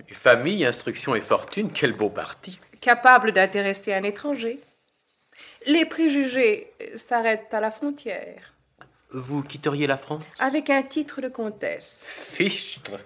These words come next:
Speaker 2: Vous ne me demandez pas de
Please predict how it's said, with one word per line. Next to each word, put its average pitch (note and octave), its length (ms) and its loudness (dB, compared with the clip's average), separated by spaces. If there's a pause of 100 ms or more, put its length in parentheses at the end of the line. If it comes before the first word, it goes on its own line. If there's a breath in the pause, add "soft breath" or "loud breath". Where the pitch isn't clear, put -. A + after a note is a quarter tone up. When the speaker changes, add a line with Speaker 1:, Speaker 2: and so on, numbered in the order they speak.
(2500 soft breath)
Speaker 2:
Vous C4+ 760 0
ne B3+ 240 2
me B3 160 4
demandez A#3+ 400 2
pas D4 300 2
de A#3 200 -2